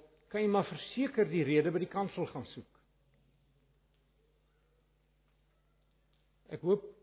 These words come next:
ek hoop julle hoor wat ek sê. Ten diepste lê die rede by die, ek gebruik nou maar die woord kansel. Wat nou die kateders, ek bedoel daarmee die voorganger. Daar kan jy, daar kan jy in die eerste instansie die fout gaan soek.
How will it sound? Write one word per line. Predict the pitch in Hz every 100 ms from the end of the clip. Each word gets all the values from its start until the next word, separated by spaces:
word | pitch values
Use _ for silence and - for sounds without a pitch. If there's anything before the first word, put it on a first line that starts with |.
| _
ek | 160
hoop | 202 202
julle | 208 196
hoor | 240 208
wat | -
ek | -
sê. | - 160 92 _ _ _ _ _ _ _ -
Ten | 170 127
diepste | 247 254 - 208
lê | 165 165
die | 175 135
rede | 143 175
by | 151
die, | 151 160 - - - - -
ek | 180 -
gebruik | 156 175 185
nou |
maar | 180 156
die |
woord | 139 160 -
kansel. | 170 151 - 113 - - - - - - - - _ -
Wat | 117
nou | 147 143
die | -
kateders, | 151 - 202 180 160 - - -
ek | 165
bedoel | 160 226
daarmee | 185 175 190 190
die | 180
voorganger. | - 226 - 139 95 - _ - _ - - - - - _ - - - - - - - - - - - - -
Daar | 151 175
kan | 202
jy, | 185 170 170 165 - -
daar | 160 160
kan | 190
jy | 196 180
in | 196
die | 240
eerste | - - 190
instansie | 160 - 185 170 127 147
die | 135
fout | 160 - -
gaan | 135 -
soek. | 127 -